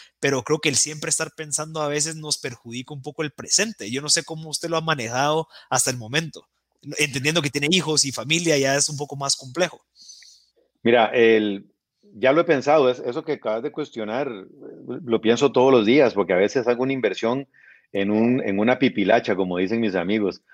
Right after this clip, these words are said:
Speaker 2: Compro, <laughs> le, vamos a, vamos a llevarlo a una analogía. Compro un carro que no vale un centavo, pero yo pagué por ese carro. Ese es el presente, ¿ok? Pero yo sé que le voy a meter tanto esfuerzo y tanto cariño a ese presente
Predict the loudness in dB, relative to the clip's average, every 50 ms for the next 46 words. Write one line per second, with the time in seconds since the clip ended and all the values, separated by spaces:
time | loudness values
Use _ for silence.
0 | _ -18 -14 -4 0 0 2 2 4 4 4 6 6 6 6 4 2 0 -2 -2
1 | -2 0 2 2 0 2 0 0 0 0 0 -2 -2 -2 -2 -2 0 2 2 4
2 | 2 2 2 2 2 0 0 -2 -2 -4 -2 -2 -2 -2 -2 -2 0 0 0 0
3 | 0 -4 -6 -4 -4 -4 -6 -4 -2 -2 -2 -2 -2 -4 -6 -8 -8 -6 -6 -6
4 | -6 -6 -8 -12 -14 -14 -14 -2 2 4 4 6 4 4 0 -2 -4 -4 -4 -2
5 | -2 -2 0 0 -2 -2 -2 -4 -8 -8 -8 -10 -16 -18 -16 -16 -18 _ _ _
6 | _ _ _ _ _ -20 -20 -20 -20 -20 -20 _ _ _ _ _ _ _ -12 -10
7 | -8 -6 -4 -2 -2 -2 -2 -2 -6 -2 0 0 0 0 -2 -8 -12 -20 _ _
8 | _ _ _ _ _ _ _ _ -8 -6 -2 2 2 2 2 0 -4 -12 _ _
9 | _ _ _ _ _ _ _ 2 4 6 6 6 4 2 0 -4 0 2 2 2
10 | 4 2 2 2 2 0 -4 -14 _ -6 -4 0 0 2 2 2 0 0 -2 -4
11 | -2 -2 -2 -2 -4 _ _ -2 -2 -2 -2 -4 -8 -8 -6 -2 -2 -2 -2 -2
12 | -4 -10 -6 -4 -4 -4 -4 -4 -6 -4 -2 -2 -2 0 -2 -2 -4 -4 -2 0
13 | 0 0 -2 -2 -4 -4 -4 -4 -4 -4 -4 -4 -4 -4 -6 -8 -8 -8